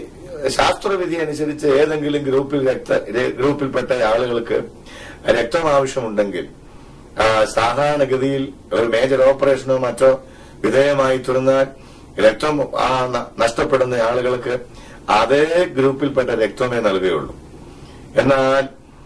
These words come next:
ആ ഗ്രൂപ്പ് മാറി സാധാരണ രക്തം നൽകുകയില്ല. ഗ്രൂപ്പ് മാറി രക്തം കൊടുത്താൽ, ആ, അത് ചിലപ്പോൾ, ആ, അപായം സംഭവിക്കാമെന്ന് കരുതി വിദഗ്ധരായ medical, ആ, വിദഗ്ധന്മാർ അതേ ഗ്രൂപ്പിൽപ്പെട്ട രക്തമേ ഈ രോഗിക്ക് നൽകുള്ളൂവെങ്കിൽ,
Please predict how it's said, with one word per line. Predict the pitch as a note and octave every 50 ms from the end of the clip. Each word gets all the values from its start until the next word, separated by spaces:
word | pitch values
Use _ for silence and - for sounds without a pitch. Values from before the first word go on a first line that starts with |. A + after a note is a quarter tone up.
| - - - A#2
ആ | A#2+ B2+
ഗ്രൂപ്പ് | B2 B2+ C3+ D3+ D#3 D3+ F3+
മാറി | D3+ C#3+ C3+ C3+ C3+
സാധാരണ | C3 - B2 A#2+ B2 C3+ C#3 C#3 C#3 C#3
രക്തം | C#3 C#3 C3+ - F3+ F3
നൽകുകയില്ല. | D#3 C#3+ C#3 C3 B2+ A2+ G2+ G2 C3+
ഗ്രൂപ്പ് | B2+ B2+ C3 B2 B2 B2 C3
മാറി | C3+ C3 C3 C3 C3+ C3+ C3+ - - C#3
രക്തം | B2 - C#3+ C#3
കൊടുത്താൽ, | C3+ B2+ B2 - - C#3+ C3+ C3 - - - - - - - - - - - -
ആ, | A#2 A#2+ A#2+ A#2+ A#2 A#2 - - - A#2+
അത് | A#2 B2 C3 B2+ - - - - -
ചിലപ്പോൾ, | A#2 B2 B2 B2 - B2+ B2 A#2+ B2 - - - - - - - - B2+
ആ, | C#3 C#3+ C#3+ - - C#3+
അപായം | - B2+ C3+ C#3+ D#3 D#3+ E3 D#3+
സംഭവിക്കാമെന്ന് | - C#3+ C3+ C3+ C3+ C3+ C3+ C3 C3 C3 B2+ B2 B2 A#2+ A#2
കരുതി | G#2+ G#2+ G#2 G#2 G2 G2 F#2+
വിദഗ്ധരായ | F2+ - A#2+ A#2+ A#2+ - B2+ B2+ A#2+ A#2 A#2 A#2 A#2 A#2 A#2 A#2 - - - - - - - - - -
medical, | A2 A#2 B2 B2+ - C#3 C#3 C3 C3+ - - - A2+
ആ, | A2+ A2+ A2 A2 F2+ - -
വിദഗ്ധന്മാർ | F#2+ G#2 B2 A#2+ A#2 - B2+ A#2 A2+ A2+ A2 G2+ - - - - - - - - - -
അതേ | G#2 A2+ B2 C#3 D3+
ഗ്രൂപ്പിൽപ്പെട്ട | D#3 C3+ C3+ B2+ B2 - C#3 C3 A#2 B2 A2+ G#2+
രക്തമേ | G2+ G#2 G2+ - - B2 B2 A#2+ A#2+ A#2+ A#2 - - - - -
ഈ | F#2+ G2 G2
രോഗിക്ക് | G2 G#2 A#2 B2 A#2+ - A2 G#2+ G2+
നൽകുള്ളൂവെങ്കിൽ, | G2 G#2 A2+ B2 B2 A2 G#2+ G2+ G#2 G2+ G2 G2 F#2+ -